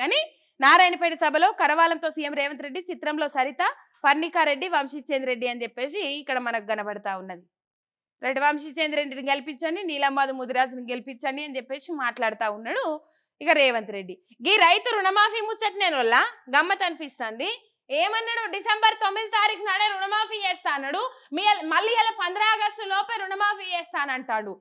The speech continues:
చూడలేదా? జనవరి వాయ్, ఫిబ్రవరి వాయ్, మార్చి వాయ్, మార్చి ఎండింగ్ వరకు రైతు బంధు వేస్తామన్రి. మార్చి ఎండింగ్ వాయ్, ఏప్రిల్ సగం పొద్దు గడిచే పాయ, పాయం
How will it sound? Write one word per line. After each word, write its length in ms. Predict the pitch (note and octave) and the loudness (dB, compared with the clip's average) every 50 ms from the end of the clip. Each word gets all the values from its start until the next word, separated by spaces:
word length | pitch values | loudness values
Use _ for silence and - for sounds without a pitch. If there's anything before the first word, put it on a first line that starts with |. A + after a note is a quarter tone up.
| _ _ _ _ - | _ _ _ _ -8
చూడలేదా? 500 | E4+ F#4+ G4+ A4 G4+ F#4+ F4 F4 F4+ G4+ - C5 - - _ _ _ _ _ _ - G3+ D4 | 0 2 4 6 6 6 4 4 2 2 2 0 -4 -12 _ _ _ _ _ _ -8 -4 -2
జనవరి 400 | D#4 F4 F4+ F4+ F4+ F4 E4+ D#4 D#4+ | 2 2 6 6 6 6 6 6 6
వాయ్, 180 | F4 G4+ G#4+ G4+ G4+ | 8 8 8 8 6
ఫిబ్రవరి 480 | G4 F4 B3+ E4 F4 F4 F4+ F4 E4+ D4+ D#4+ | 4 -4 0 2 2 4 4 2 2 4 4
వాయ్, 180 | E4 F#4 G#4 G#4+ G4+ F4 D#4+ | 4 6 6 4 2 0 2
మార్చి 320 | D#4+ F4 F4 D4+ - E4+ D#4+ D#4 | 2 2 2 0 -2 -8 0 2
వాయ్, 220 | E4 F#4 G#4 G#4+ G4+ F4 D4+ | 4 6 6 4 2 0 -2
మార్చి 300 | D4+ E4+ F4+ D4+ F4 D#4+ D#4+ | -2 -2 -2 -2 -2 -2 -2
ఎండింగ్ 260 | F4 F#4 F4+ E4+ E4 | -2 -4 -4 -2 0
వరకు 200 | E4 F4+ - F#4 E4+ D4+ | 0 0 -2 -2 -4 -4
రైతు 200 | D4+ D#4+ - D#4+ F4 | -4 -4 -4 -2 -2
బంధు 180 | F4 E4+ D#4 D4+ | 0 2 4 4
వేస్తామన్రి. 600 | E4 E4+ E4 E4 F4 D#4+ D#4 D#4+ F#4 F#4+ A4 A4 A4 A4 A4 _ _ _ _ _ _ _ _ _ _ _ _ _ _ _ _ _ _ _ _ _ _ _ _ _ B3 C#4+ | 2 2 2 -2 -2 -2 -2 -4 -2 -2 -2 -2 -4 -4 -10 _ _ _ _ _ _ _ _ _ _ _ _ _ _ _ _ _ _ _ _ _ _ _ _ _ 0 2
మార్చి 260 | D#4+ F4 F4 F4 G4 F4+ | 2 2 2 2 -2 -2
ఎండింగ్ 280 | F4+ F#4 G4 G4 F#4+ F#4 | -2 -2 -6 -8 0 2
వాయ్, 180 | F#4+ G#4+ B4+ B4 A4 G#4 | 2 4 4 4 4 4
ఏప్రిల్ 280 | G4+ G4+ G#4 G#4+ A4 G#4+ G#4+ | 2 2 0 -4 -4 -2 -2
సగం 240 | G4+ F4 F#4 F#4 E4+ F4+ | -2 0 0 0 2 2
పొద్దు 180 | F#4 F#4 F4+ F4 E4 | 0 0 0 0 0
గడిచే 280 | F#4+ F4 E4 D#4 G4+ F4 D#4 F4+ | 0 -2 -2 -2 -4 -2 0 2
పాయ, 120 | E4+ E4+ E4 - | 0 0 2 2
పాయం 260 | E4 D#4 E4 E4 E4 | 2 2 4 2 0